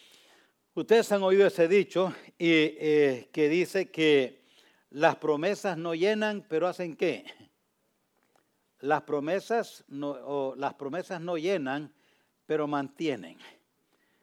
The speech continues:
No llenan, pero mantienen. Ahí lo mantienen a uno esperando, esperando. Me prometieron, me prometieron, pero esperando a ver si se,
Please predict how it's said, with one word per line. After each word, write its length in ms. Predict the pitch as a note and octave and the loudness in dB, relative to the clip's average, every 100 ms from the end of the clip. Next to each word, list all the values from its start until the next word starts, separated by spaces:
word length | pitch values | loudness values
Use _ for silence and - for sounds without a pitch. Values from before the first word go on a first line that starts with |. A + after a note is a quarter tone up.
| _ _ _ | _ _ _
No 240 | A#2+ D#3 | -8 -6
llenan, 480 | E3+ G3+ A#3 F#3 F#3 | 2 4 4 0 -4
pero 200 | D#3+ E3 | -4 -4
mantienen. 640 | E3 E3+ - G#3+ E3+ A#2+ G#2 | -2 -4 -2 0 0 -4 -8
Ahí 100 | D3+ | -6
lo 80 | |
mantienen 400 | F3 D#3+ F3+ F#3 | -4 -4 -6 -2
a 80 | E3 | 0
uno 220 | D#3 F3+ | 0 0
esperando, 600 | E3+ - D#3 F3 E3 B2 B2 | -4 -4 0 0 0 -2 -8
esperando. 560 | - C#3 F3 E3+ A#2+ | -6 -2 0 0 -2
Me 120 | B2 | -6
prometieron, 720 | C3 C#3+ C#3+ - G3 F#3+ C3 | -6 -6 -6 -2 0 0 0
me 100 | B2 | -6
prometieron, 720 | B2 C3+ C#3 C3 F#3+ F3+ B2 - | -10 -8 -8 -2 0 0 0 -8
pero 520 | C#3 C3+ C3+ C3+ G2+ _ _ _ _ _ _ _ _ - | -6 -4 -4 -8 -14 _ _ _ _ _ _ _ _ -10
esperando 640 | B2+ - D3 G3+ G3 D#3 | -10 -2 2 2 2 0
a 40 | |
ver 200 | C#3+ F3 | 2 0
si 220 | E3+ F3 D#3 | 0 -4 -4
se, 420 | - D3 B2 | 0 0 0